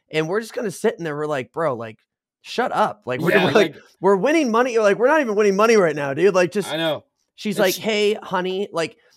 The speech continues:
Speaker 1: getting a fucking tip from the person who got married in Vegas three hours ago that's playing
Speaker 2: Yeah, I
Speaker 1: blackjack
Speaker 2: know.
Speaker 1: at the Oyo. I'm like, "All right, dude, like,
Speaker 2: <laughs>
Speaker 1: we're, this is where we're getting tips from now. Like, this is what my life's come to."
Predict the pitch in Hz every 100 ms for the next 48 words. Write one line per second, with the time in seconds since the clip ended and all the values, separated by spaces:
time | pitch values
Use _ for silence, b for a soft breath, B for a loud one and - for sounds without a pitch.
0 | b - 151 277 254 247 233 233 226 165
1 | - 208 208 202 170 - 170 170 175 147
2 | 147 143 151 160 151 135 139 143 127 -
3 | 170 165 156 156 147 131 127 123 123 143
4 | 151 143 135 151 156 151 147 151 151 147
5 | 120 143 135 104 117 165 156 185 196 139
6 | 339 143 151 151 151 147 - 147 _ 190
7 | 240 233 226 226 214 208 196 170 202 156
8 | 165 147 143 135 139 156 160 165 160 151
9 | 151 143 - 147 147 127 113